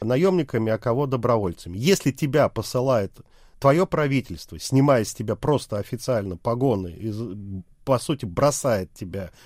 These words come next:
в бой, не обеспечивая тебе ни правовую защиту,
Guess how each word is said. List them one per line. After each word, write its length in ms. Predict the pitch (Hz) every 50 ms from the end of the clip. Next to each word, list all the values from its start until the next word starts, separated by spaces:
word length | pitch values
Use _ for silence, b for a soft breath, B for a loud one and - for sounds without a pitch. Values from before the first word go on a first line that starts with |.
| b b
в 200 | b 123 107 117
бой, 340 | 120 131 165 170 135 104 92 87
не 220 | 107 110 127 147
обеспечивая 760 | 143 123 147 143 - - 165 147 107 - - 120 101 101 98
тебе 280 | 95 - 120 101 107 107
ни 100 | 123 143
правовую 480 | - - 156 156 160 165 160 165 160
защиту, 640 | 143 135 151 139 - - - 131 113 104 - -